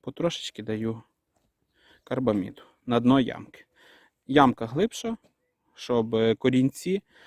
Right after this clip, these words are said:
не стикалися з цим карбамідом. Так, обов'язково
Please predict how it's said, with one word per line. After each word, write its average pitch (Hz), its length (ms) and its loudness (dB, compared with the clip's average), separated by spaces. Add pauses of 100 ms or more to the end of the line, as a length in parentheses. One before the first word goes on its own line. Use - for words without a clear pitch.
(420)
не 120 160 0
стикалися 123 840 0 (200)
з - 120 -20
цим 120 140 -6
карбамідом. - 600 -12 (1160)
Так, 120 360 0
обов'язково 139 760 -2